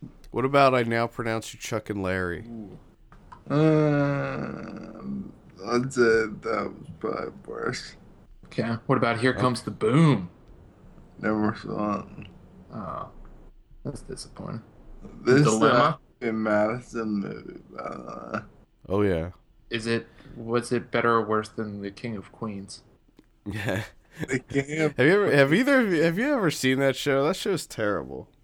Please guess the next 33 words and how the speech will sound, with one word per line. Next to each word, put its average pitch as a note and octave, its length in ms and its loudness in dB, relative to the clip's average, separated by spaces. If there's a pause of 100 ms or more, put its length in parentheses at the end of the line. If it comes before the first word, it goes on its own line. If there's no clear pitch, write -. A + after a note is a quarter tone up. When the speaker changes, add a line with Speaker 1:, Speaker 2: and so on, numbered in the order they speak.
(120)
Speaker 3:
I D3+ 240 6
Speaker 2:
I've D3+ 80 6
wa-, A#2+ 140 6
Speaker 3:
don't - 160 -14
Speaker 2:
yeah, A#2+ 200 0
I've A#2 120 -2
Speaker 3:
know. A2 60 -2
Speaker 2:
watched G#2 320 -8
King G#2+ 180 -12
of - 60 -12
Queens. - 400 -12 (840)
Speaker 1:
It D3+ 120 4
wasn't A2+ 300 4
Speaker 3:
Like, A#2 80 0
Speaker 1:
terrible. E2+ 380 -4 (100)
I, G#2+ 120 6 (140)
I B2 40 4
just, A#2+ 320 -6
I A2 140 6
didn't F2 220 2
like - 180 -8
it. A#2+ 40 0
Speaker 2:
Yeah, G#2+ 140 2
it's A2 140 -6
not A2 140 2
my - 120 -6
cup - 240 -14
of - 80 -16
tea. A#2 240 -10 (360)
Speaker 3:
That B2+ 180 -8
show B2+ 300 -4
makes C3+ 560 2
me A2+ 80 0